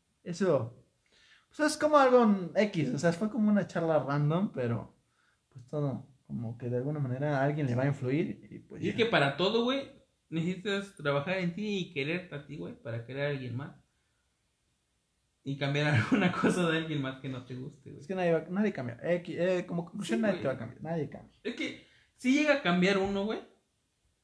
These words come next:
Speaker 2: pero también necesita un buen motivo para hacerlo, güey.
Speaker 1: Ujú.
Speaker 2: Es que cuesta trabajo así, güey, pero sí se logra, güey.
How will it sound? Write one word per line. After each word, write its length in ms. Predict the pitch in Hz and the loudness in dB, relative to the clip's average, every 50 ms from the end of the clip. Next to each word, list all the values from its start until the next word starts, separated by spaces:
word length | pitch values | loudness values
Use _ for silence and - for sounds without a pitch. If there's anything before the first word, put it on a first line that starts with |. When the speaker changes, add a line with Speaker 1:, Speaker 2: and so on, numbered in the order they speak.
| _ _ _ | _ _ _
Speaker 2:
pero 400 | - 147 147 147 143 143 143 - | -2 2 2 4 4 2 0 -2
también 300 | 147 143 151 170 180 190 | -2 -2 0 0 0 0
necesita 400 | 175 165 170 - - 175 160 - 202 | 0 0 -2 -4 -4 -6 -4 0 0
un 120 | 190 170 | 2 4
buen 200 | 160 165 165 165 | 4 4 4 2
motivo 480 | 156 147 143 - 151 160 160 160 156 - | 0 -2 -4 -4 -6 -6 -6 -6 -6 -6
para 200 | 123 117 113 113 | -4 -4 -4 -4
hacerlo, 420 | 113 139 143 - - - - - | -4 -6 -10 -12 -12 -16 -18 -18
güey. 140 | - - - | -18 -18 -20
Speaker 1:
Ujú. 500 | - - - - - - - 117 113 - - _ _ _ _ _ _ _ _ _ _ | -20 -16 -14 -14 -12 -12 -10 -10 -12 -12 -14 _ _ _ _ _ _ _ _ _ _
Speaker 2:
Es 220 | - - - - | -12 -12 -12 -10
que 360 | - 220 208 - - - _ _ _ _ _ _ _ _ _ _ - 156 - | -8 -8 -8 -8 -10 -16 _ _ _ _ _ _ _ _ _ _ -20 -18 -8
cuesta 360 | - 175 208 240 320 - - | -4 -2 -2 -2 -2 -2 -2
trabajo 360 | 175 147 143 143 170 - - | 0 2 2 2 2 0 -2
así, 220 | 185 143 - 135 139 | -6 -6 -6 -6 -8
güey, 220 | 156 220 320 - - _ _ _ _ _ _ _ _ _ _ _ _ _ _ - | -8 -8 -10 -12 -18 _ _ _ _ _ _ _ _ _ _ _ _ _ _ -20
pero 120 | 143 - | -18 -16
sí 160 | - - 196 | -14 -14 -12
se 160 | 185 - 156 | -10 -8 -6
logra, 300 | 135 156 185 185 160 131 | -4 -4 -4 -2 -4 -4
güey. 160 | 127 123 127 | -6 -8 -10